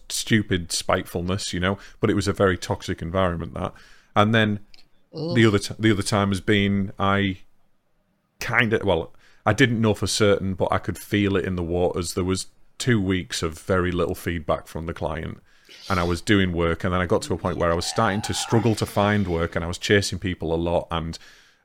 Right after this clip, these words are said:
Speaker 1: it was just, "Right, actually, what's happening?" Went away for holiday, came back that Monday, they said, "Actually, Chris, we're gonna have to terminate the contract because things have changed internally," you know? But,
Speaker 2: Yep.
Speaker 1: um, wh-, what,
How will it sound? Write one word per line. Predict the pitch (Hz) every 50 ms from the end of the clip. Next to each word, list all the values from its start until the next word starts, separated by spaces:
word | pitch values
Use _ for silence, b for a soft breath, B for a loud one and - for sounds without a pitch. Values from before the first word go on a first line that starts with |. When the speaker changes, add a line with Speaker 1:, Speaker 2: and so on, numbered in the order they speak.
| b _ -
Speaker 1:
it | 110 90
was | 85 95 95 87 -
just, | - - 117 98 - - - - - - - _ _ _ -
"Right, | - 98 98 92 95 92 - - -
actually, | - 90 - - - - 90 82 82 85 82 - - - -
what's | 92 80 - -
happening?" | 90 80 - 87 82 80 78 -
Went | - 110 104 -
away | 92 90 87
for | - - 82
holiday, | 85 87 87 82 82 82 82 80
came | - - 117 107 95 82
back | 87 85 85 - - -
that | 98 80 -
Monday, | 87 85 85 80 78 82 82 82 80
they | 85
said, | 82 - 85 80 76 - -
"Actually, | 87 85 - - 87 85 82 80 -
Chris, | - - 85 80 - - - - - - - - - - _ _ _ -
we're | 90
gonna | 82 87 82 78
have | 78 -
to | - 80
terminate | - - 82 80 82 85 -
the | -
contract | - - 85 82 - - - - -
because | - - - 78 - - -
things | - 82 82 80
have | 82 80
changed | - - 82 80 78 76 -
internally," | 80 78 - - 120 101 80 78 - 90
you | 87
know? | 90 101 104 B B B B B B B
But, | - 120 92 - - - B B B B B B B B _ _ _ _ _ _
Speaker 2:
Yep. | - 302 320 - _ _ _ _ _ _ - - -
Speaker 1:
um, | 127 98 92 90 90 85 b b b b b b - _ - _ _ _ _ _ _ _ _ _ _ _
wh-, | - 131 117 - -
what, | 113 135 156 -